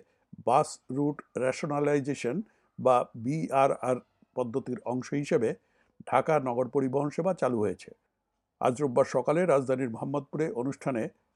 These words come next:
প্রধান অতিথি হিসেবে ভার্চুয়ালি যুক্ত হয়ে এই যাত্রী সেবা উদ্বোধন করেছেন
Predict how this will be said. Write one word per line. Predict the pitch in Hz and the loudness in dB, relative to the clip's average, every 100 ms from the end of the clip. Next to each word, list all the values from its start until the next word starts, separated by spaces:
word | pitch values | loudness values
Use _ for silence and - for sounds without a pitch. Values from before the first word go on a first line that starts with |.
| - | -6
প্রধান | 117 139 151 | 0 0 0
অতিথি | 143 143 143 | -4 -4 -4
হিসেবে | 131 143 139 | -2 2 2
ভার্চুয়ালি | 131 131 156 135 | 0 -4 -2 -2
যুক্ত | 120 131 - | -2 -6 -2
হয়ে | 139 120 - _ _ _ - | 0 0 -4 _ _ _ -4
এই | 127 | -2
যাত্রী | 117 123 - 139 | 2 0 0 -4
সেবা | 143 123 | 0 2
উদ্বোধন | 131 117 135 143 | 0 0 -2 -2
করেছেন | 139 135 147 | -2 -2 -2